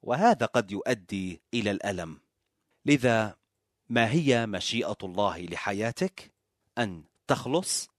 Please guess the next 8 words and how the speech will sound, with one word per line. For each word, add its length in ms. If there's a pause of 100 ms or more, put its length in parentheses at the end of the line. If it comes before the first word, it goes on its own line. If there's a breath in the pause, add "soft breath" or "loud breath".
(160)
وأن 300
تمتلئ 580
بالروح، 640 (420)
وأن 380
تتقدس، 1040 (340 soft breath)
وأن 300
تكون 480
خاضعاً، 720